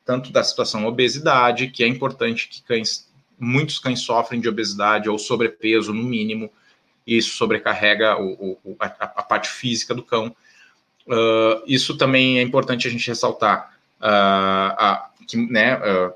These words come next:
característica ainda dentro da parte física de, ah, reforço muscular, que era o que eu tava falando antes, ou problemas cardíacos, enfim. Toda essa situação que já tá muito bem estabelecida, eu quero trazer a ideia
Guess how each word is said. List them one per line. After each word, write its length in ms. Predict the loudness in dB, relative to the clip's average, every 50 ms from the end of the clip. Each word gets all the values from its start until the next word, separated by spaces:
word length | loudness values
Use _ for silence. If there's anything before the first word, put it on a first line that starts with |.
| -10 _ _
característica 880 | 0 0 2 2 0 0 2 2 0 0 0 2 2 4 4 2 0 -4 _ _ _ _ _ _ _ -2
ainda 320 | -2 0 2 4 4 4
dentro 180 | 4 4 4 2
da 80 | 2
parte 240 | 2 2 0 0 0
física 560 | -4 -2 0 0 0 0 -4 -4 -6 -8 -8 -8 _ _ _ _
de, 480 | -6 -4 0 2 2 2 2 0 -2 -6 -4
ah, 480 | -2 0 2 2 4 4 2 2 0 0 0
reforço 560 | 0 0 0 0 0 2 2 2 2 0 -4
muscular, 440 | -4 -4 -4 -2 0 2 2 0 0
que 80 | -2
era 60 | -4 -4
o 40 |
que 60 | -4 -2
eu 40 |
tava 160 | 0 0 0 0
falando 260 | -2 -2 0 4 4
antes, 280 | 4 4 4 2 0 2
ou 300 | 4 4 4 2 0 -4 -12 -20 -20 _ _ _ 0
problemas 420 | 0 2 4 4 2 2 2 -2
cardíacos, 800 | -2 -2 -2 -2 0 0 0 0 0 2 0 0 -2 -2 -6 -4
enfim. 340 | -4 -6 -6 -6 -6 -6 -8 _ _ _
Toda 240 | -4 -2 2 2 4
essa 200 | 2 2 0 -2
situação 400 | -2 -2 -2 -2 -2 -2 -4 -4
que 100 | -4 -2
já 160 | 0 0 0
tá 180 | 0 2 2 2
muito 460 | 2 2 2 4 2 2 0 -2 -4
bem 220 | -2 0 0 0
estabelecida, 640 | 0 -2 -2 -2 -2 -2 -2 -2 -4 -4 -4 -2 -2
eu 60 | 0
quero 180 | 0 0 0 2
trazer 260 | 2 0 2 2 2
a 40 | 2
ideia 420 | 4 6 6 6 6 4 0 -2